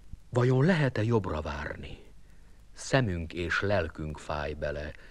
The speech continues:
Vajon fölébred valahára a szolganépek bábele? Ezer zsibbat vágyból,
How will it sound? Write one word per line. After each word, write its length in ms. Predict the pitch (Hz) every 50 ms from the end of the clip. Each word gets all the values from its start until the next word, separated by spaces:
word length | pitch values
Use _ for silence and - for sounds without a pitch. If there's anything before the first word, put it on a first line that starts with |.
| - - -
Vajon 420 | 107 110 104 101 98 95 92 92
fölébred 640 | - - 131 131 127 123 123 120 117 127 123 117
valahára 600 | 113 123 117 117 110 110 120 117 113 117 113 117
a 80 | 117 113
szolganépek 920 | - - - 127 120 120 120 113 120 113 117 113 113 110 - 113 107 110
bábele? 600 | 101 117 110 104 104 101 113 107 92 76 73 - - - - - - - - - - - - - - - - -
Ezer 440 | 185 180 143 117 117 101 90 - -
zsibbat 520 | - 107 107 98 90 - 90 80 - -
vágyból, 600 | 80 82 80 76 76 78 - - 80 78 78 73